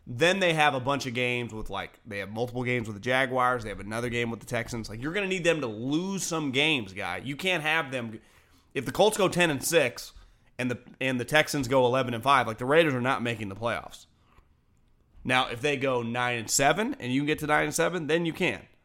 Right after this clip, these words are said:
But you're not making the playoffs even if you go ten and six and they go ten and six. It's a wrap. You need them to come back to earth. Now, you've got a little bit of a reprieve. Their quarterback has a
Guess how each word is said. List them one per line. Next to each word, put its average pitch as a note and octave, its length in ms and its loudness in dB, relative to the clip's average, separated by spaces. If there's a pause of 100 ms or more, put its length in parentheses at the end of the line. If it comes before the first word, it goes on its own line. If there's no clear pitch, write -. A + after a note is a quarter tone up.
(100)
But B2+ 100 -6
you're E3 140 2
not G#3 320 4
making E3+ 240 4
the C3+ 80 -2
playoffs D3 600 2 (260)
even F3 160 2
if C#3 120 0
you F#3 100 -4
go F3+ 120 4
ten D#3+ 220 0
and C3+ 80 -4
six D3 180 0
and C3 100 -2
they E3 100 6
go B2 120 0
ten G#2 220 -10
and G2 100 -16
six. - 360 -14 (180)
It's - 140 -10
a B2 40 -4
wrap. C#3 380 -2 (560)
You C#3 240 -2
need D#3+ 420 0
them D#3+ 240 6
to D3 60 0
come C#3+ 180 0
back C3+ 220 2
to C3 80 -4
earth. B2+ 260 -4
Now, A#2+ 200 -2
you've B2+ 200 -2
got C#3+ 300 6
a C#3 60 -4
little D3 220 0
bit C#3 180 0
of B2 100 0
a B2 80 2
reprieve. C3+ 840 -4 (760)
Their D3 140 0
quarterback D3+ 540 6
has B2+ 200 0
a G#2+ 240 -4